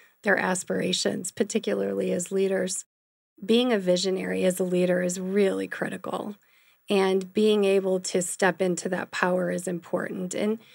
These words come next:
it's, it's not always something that you're born with. It's some,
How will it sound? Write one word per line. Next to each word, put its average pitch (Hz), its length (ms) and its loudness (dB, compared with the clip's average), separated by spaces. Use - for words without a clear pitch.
it's, - 300 -4
it's - 240 -6
not 226 240 4
always 247 280 2
something 190 380 -2
that 185 160 -2
you're 190 140 -2
born 175 360 -2
with. - 340 -10
It's - 180 -8
some, 196 280 -2